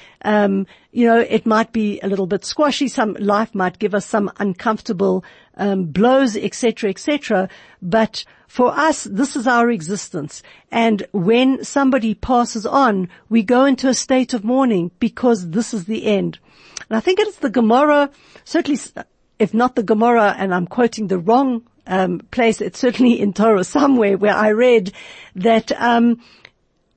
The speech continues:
one of the, the, the, the great rabbis said, "This world is an upside down world." Why?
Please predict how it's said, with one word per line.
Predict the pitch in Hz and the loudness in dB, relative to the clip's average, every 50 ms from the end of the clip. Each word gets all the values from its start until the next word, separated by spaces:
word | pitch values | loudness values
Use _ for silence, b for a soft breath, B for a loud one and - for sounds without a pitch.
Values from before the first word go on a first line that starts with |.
| _ _ _ _ | _ _ _ _
one | - 185 185 247 285 320 330 | -4 0 0 2 2 2 2
of | 277 214 196 | 0 2 2
the, | 240 233 220 185 - | 2 2 2 0 -2
the, | 185 170 214 208 202 - - | -4 -2 -2 0 -2 -2 -4
the, | 180 196 202 190 | -4 -4 -4 -4
the | 165 165 196 185 | -4 -4 -6 -4
great | 151 - 214 247 262 196 | -2 0 0 0 0 0
rabbis | 208 240 247 233 240 226 - - | 0 0 2 2 0 0 0 0
said, | 233 208 175 - - | -2 -2 -2 -4 -8
"This | 190 156 262 339 - - - | -6 -2 -2 -2 -2 -4 -4
world | 185 220 240 233 233 196 | 0 2 2 2 2 2
is | 214 208 175 | 0 -2 -2
an | 196 190 190 - _ - | -2 -2 -4 -4 _ -6
upside | 247 - - - - - 240 220 208 180 160 | -6 -6 -8 -8 -4 -2 0 0 0 0 -2
down | 147 202 185 185 180 175 170 165 160 | -2 0 2 2 2 0 0 0 0
world." | 165 180 170 156 156 151 160 - - b b b b b b b b b b b b b b b b b b b b | 0 0 2 0 0 -4 -6 -10 -20 b b b b b b b b b b b b b b b b b b b b
Why? | 165 170 180 190 185 185 190 202 226 - | -8 -4 -2 0 0 0 0 -2 -4 -6